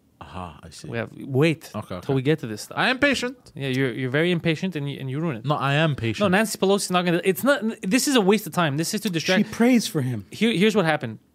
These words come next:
Speaker 2: The, uh, the Republicans and the Democrats are both right now in the States,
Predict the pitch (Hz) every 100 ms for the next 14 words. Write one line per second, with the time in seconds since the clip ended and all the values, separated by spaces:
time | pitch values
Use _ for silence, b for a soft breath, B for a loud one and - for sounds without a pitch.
0 | - 135 143 135 127 123 123 120 - -
1 | _ _ _ - - _ 147 151 139 135
2 | 208 233 214 151 147 139 120 127 - -
3 | 131 123 160 170 135 143 123 120 135 -
4 | 127 120 120 151 -